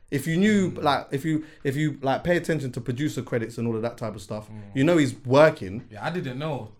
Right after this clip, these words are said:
Speaker 2: personally. So when he found, when I found out, I was like, "Rah." I was one of them people.
Speaker 1: Yeah, yeah, yeah. You, well, you knew he produces though,
Speaker 2: Yeah,
Speaker 1: right?
Speaker 2: I knew he produced and that, but I kinda just,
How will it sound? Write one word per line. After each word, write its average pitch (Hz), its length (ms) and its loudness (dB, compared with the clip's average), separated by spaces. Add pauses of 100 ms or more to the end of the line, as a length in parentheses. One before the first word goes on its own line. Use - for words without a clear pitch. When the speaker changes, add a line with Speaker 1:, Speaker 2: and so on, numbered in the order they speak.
Speaker 2:
personally. 117 520 -8
So - 140 -18
when 127 200 -8
he 135 180 -6 (120)
found, 135 200 -10
when 131 100 -10
I 147 60 -6
found 147 200 -10
out, 127 100 -8
I - 20 -10
was 110 100 -14
like, 104 160 -16
"Rah." 113 320 -8 (220)
I 104 40 -18
was 107 80 -16
one 117 140 -14
of 107 60 -14
them 123 160 -10
people. 104 440 -16
Speaker 1:
Yeah, 127 220 2
yeah, 110 100 2
yeah. 113 180 -2 (100)
You, 139 120 -2
well, 156 120 2
you 147 100 -2
knew 202 140 0
he 170 100 0
produces 131 480 -4
though, 98 140 -8
Speaker 2:
Yeah, 311 100 6
Speaker 1:
right? 285 80 4
Speaker 2:
I - 20 -2
knew 302 120 -2
he 285 100 -2
produced 254 440 -2
and 180 140 -4
that, 127 120 -4
but 131 60 -8
I 165 80 -4
kinda 185 280 -4
just, 165 360 -12